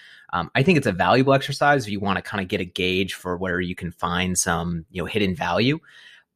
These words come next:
But at the end of the day, what's nice about an auction draft is it's its own little economy. And if someone is willing to pay, you know, thirty percent of their budget for Christian McCaffrey,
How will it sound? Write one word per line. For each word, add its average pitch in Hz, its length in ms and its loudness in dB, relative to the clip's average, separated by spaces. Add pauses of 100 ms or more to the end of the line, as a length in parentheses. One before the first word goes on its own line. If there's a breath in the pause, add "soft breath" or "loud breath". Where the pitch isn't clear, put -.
(680)
But 135 120 6
at 135 320 2
the 120 120 4
end 156 100 4
of 143 60 2
the 139 80 4
day, 113 240 6
what's 101 260 0
nice 104 220 0
about 117 160 4
an 98 80 0
auction 107 300 2
draft 117 440 2
is 104 160 0
it's - 320 -4 (280)
its 113 280 -6
own 127 340 2
little 117 380 2
economy. 101 640 0 (500)
And 104 420 0
if 110 120 -2
someone 131 420 2
is 110 200 0 (280)
willing 117 420 0
to 101 340 0
pay, 123 580 4
you 104 100 -2
know, 92 240 -4 (140)
thirty 123 340 4
percent 117 360 0
of 104 40 2
their 107 140 4
budget 110 360 0
for 101 100 -8
Christian 110 320 -2
McCaffrey, 151 580 0